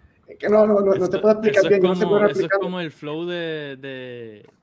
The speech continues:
Speaker 2: ese tipo de, de canasta de malla, es lo que
Speaker 1: Sí,
Speaker 2: usan
Speaker 1: de
Speaker 2: como
Speaker 1: malla,
Speaker 2: para
Speaker 1: de,
Speaker 2: recoger,
Speaker 1: para
Speaker 2: eh,
Speaker 1: langosta y
Speaker 2: almejas,
Speaker 1: cosas. Sí.
Speaker 2: clams, muchas
Speaker 1: Sí.
Speaker 2: veces lo usan para eso. Eh, que están un rato caminando por el fondo cogiendo, ¿verdad? Llenando eso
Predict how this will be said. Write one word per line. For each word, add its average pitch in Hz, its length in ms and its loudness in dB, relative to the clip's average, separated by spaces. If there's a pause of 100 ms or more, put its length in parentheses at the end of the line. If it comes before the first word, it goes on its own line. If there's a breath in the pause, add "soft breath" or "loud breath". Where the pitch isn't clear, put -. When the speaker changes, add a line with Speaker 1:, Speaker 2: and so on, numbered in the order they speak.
(140)
Speaker 2:
ese 143 220 -16
tipo 175 320 -12
de, 160 920 -10
de 139 200 -14
canasta 139 600 -14
de 127 260 -12
malla, 131 380 -14
es 123 60 -14
lo 135 100 -14
que 180 60 -12
Speaker 1:
Sí, 220 260 2
Speaker 2:
usan 269 120 -6
Speaker 1:
de 208 60 2
Speaker 2:
como 190 120 2
Speaker 1:
malla, 240 140 4
Speaker 2:
para 220 120 4
Speaker 1:
de, 180 80 0
Speaker 2:
recoger, 135 720 -10
Speaker 1:
para - 380 -6
Speaker 2:
eh, - 40 -14
Speaker 1:
langosta 175 640 2
y 160 60 -2
Speaker 2:
almejas, 135 540 -8
Speaker 1:
cosas. - 0 - (120)
Sí. 139 300 -6 (140)
Speaker 2:
clams, 139 680 -14
muchas 135 260 -16
Speaker 1:
Sí. 143 60 -14
Speaker 2:
veces 143 140 -8
lo 143 60 -16
usan 135 180 -18
para 131 340 -12
eso. 127 240 -20 (480)
Eh, 127 120 -16
que 123 80 -20
están 131 220 -12
un 139 120 -14
rato 151 260 -10
caminando 143 460 -12
por 143 100 -14
el 147 80 -16
fondo 143 360 -16
cogiendo, 127 960 -16
¿verdad? 123 240 -16
Llenando 135 440 -14
eso 127 180 -20